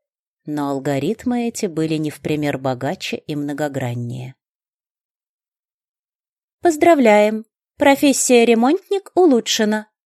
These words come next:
Текущий уровень мастерства одна целая ноль десятых. Ранг ученик. Сила увеличилась на пять. Ловкость увеличилась на пять».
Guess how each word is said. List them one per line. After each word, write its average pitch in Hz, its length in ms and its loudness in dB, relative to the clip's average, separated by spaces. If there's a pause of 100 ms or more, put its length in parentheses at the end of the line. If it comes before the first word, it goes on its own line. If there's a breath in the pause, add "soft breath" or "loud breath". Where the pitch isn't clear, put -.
(440)
Текущий 277 580 0
уровень 226 400 2
мастерства 214 720 -2 (320)
одна 208 340 0
целая 302 440 2
ноль 262 260 4
десятых. 190 640 -2 (280)
Ранг 220 500 0
ученик. 277 640 0 (600)
Сила 302 520 4
увеличилась 294 640 2
на 320 120 2
пять. 208 440 -2 (540)
Ловкость 277 560 2
увеличилась 285 640 2
на 311 140 2
пять». 190 480 -4